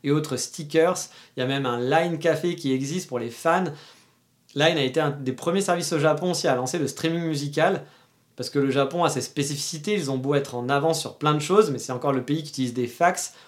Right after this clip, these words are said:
où on achète encore des C D en masse. Et donc les choses comme Spotify n'existaient pas spécialement au Japon,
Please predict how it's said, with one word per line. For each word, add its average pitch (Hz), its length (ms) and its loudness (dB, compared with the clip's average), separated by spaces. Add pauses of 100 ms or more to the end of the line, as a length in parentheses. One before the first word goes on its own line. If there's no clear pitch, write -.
(100)
où 165 60 0
on 175 140 2
achète 175 260 -2
encore 170 220 0
des 135 80 2
C 165 240 0
D 165 80 0
en 139 160 2
masse. 143 380 -2 (320)
Et 143 60 -2
donc 135 180 -2
les 131 80 0
choses 165 200 -2
comme 123 160 -2
Spotify 160 600 -2
n'existaient 123 480 -4
pas 147 220 -2
spécialement 151 800 -2
au 160 100 0
Japon, 156 400 0